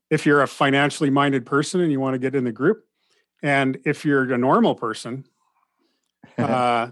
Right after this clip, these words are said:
Speaker 1: the rest of you, then come to derek hudson dot C A. And, uh, that's a, that's a broader view of the world.
Speaker 2: Well, let's check it out.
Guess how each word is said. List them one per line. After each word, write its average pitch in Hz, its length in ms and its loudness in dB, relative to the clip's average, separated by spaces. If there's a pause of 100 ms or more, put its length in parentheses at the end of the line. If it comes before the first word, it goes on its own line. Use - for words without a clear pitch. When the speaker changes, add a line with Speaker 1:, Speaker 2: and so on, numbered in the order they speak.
Speaker 1:
the 123 80 -2
rest 165 320 0
of 127 120 -2
you, 117 360 -6 (300)
then 135 520 0
come 151 220 0
to 143 140 0
derek 135 260 2
hudson 135 320 -2
dot 120 240 -2
C 123 320 -6
A. 131 220 -2 (760)
And, 123 320 -4
uh, 120 140 2
that's 120 240 -2
a, 113 200 0
that's 120 160 -4
a 131 60 -2
broader 127 340 2
view 131 260 0
of 120 100 0
the 127 80 -2
world. 147 300 2 (1040)
Speaker 2:
Well, 104 460 0 (160)
let's 104 220 -4
check - 260 -4
it 98 60 -6
out. 87 240 -4